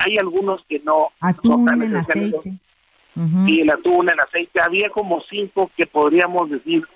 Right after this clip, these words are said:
Speaker 1: que no estaban en la, con, en la categoría de esencial, pero este asunto se complica ahora más, porque en el pasic tres que se acaba de anunciar ahora el seis de enero, agregaron treinta productos más, y ahí sí se diluye. Eh,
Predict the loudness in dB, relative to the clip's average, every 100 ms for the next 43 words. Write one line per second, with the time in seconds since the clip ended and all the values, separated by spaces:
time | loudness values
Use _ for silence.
0 | _ _ _ -20 -4 2 2 2 0 0
1 | 0 -2 -6 -6 -4 0 0 0 -2 -4
2 | -6 -4 -2 -4 -2 -2 -4 -4 -4 0
3 | 0 2 2 0 -4 -8 -2 -2 -2 _
4 | -20 -20 -4 0 2 0 0 -6 -6 -8
5 | -8 -8 -6 -6 -6 -2 0 2 0 -2
6 | -4 _ _ _ _ _ -2 -2 0 0
7 | 0 -6 -6 -6 -2 0 0 0 0 2
8 | 2 2 0 -2 0 2 2 0 -2 -6
9 | -2 0 0 -2 -4 -8 _ -20 _ _
10 | -14 -6 -2 0 0 0 0 -2 -6 -4
11 | -6 -2 -2 0 -2 0 -2 0 -2 -2
12 | -10 -14 -14 _ _ -10 -2 0 0 0
13 | -2 -2 -4 -6 _ _ -20 _ _ 0
14 | 2 2